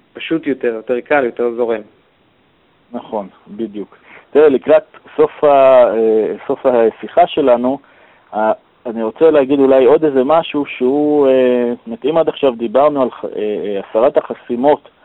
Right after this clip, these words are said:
Speaker 2: שגורמ-, שגורמות, אה, לאהבה, אה, להופיע, אה, אם דיברנו על זה, על מה שבה-, אה, אה, זאת אומרת, תחילת הקשר, אני רוצה לתת דוגמה מסוף הקשר.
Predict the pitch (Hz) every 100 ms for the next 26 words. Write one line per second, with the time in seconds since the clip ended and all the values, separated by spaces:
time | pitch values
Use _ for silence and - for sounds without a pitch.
0 | _ _ _ _ _ 113 104 110 113 113
1 | - 113 101 107 107 127 147 - 120 113
2 | 107 104 101 120 123 120 117 113 - 175
3 | 143 143 _ _ _ _ _ _ - -
4 | - _ - 123 123 123 123 120 123 123
5 | 117 156 143 139 151 147 131 123 117 139
6 | 139 139 131 131 127 123 135 131 135 127
7 | 123 123 120 120 117 113 107 110 110 107
8 | - 110 98 - 110 - 110 _ _ 113
9 | 113 117 - - 139 - 156 139 120 123
10 | 120 117 156 147 - 131 120 127 147 127
11 | - 139 110 - 92 -